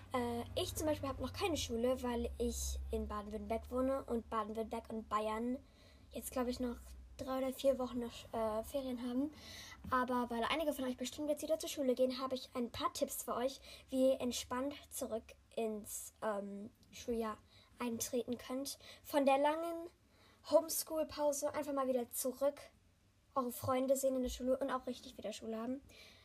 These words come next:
Ich, ich weiß gar nicht, aber in einigen Bundesländern kann man, glaub ich, noch nicht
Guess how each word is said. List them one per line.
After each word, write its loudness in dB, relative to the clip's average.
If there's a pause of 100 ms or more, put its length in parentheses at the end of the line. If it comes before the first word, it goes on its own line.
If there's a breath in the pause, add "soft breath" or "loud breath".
(180 loud breath)
Ich, -4
ich -12
weiß 6
gar -2
nicht, -2
aber 0
in 0
einigen -2
Bundesländern -2
kann -10
man, -4
glaub -8
ich, -12
noch -8
nicht -10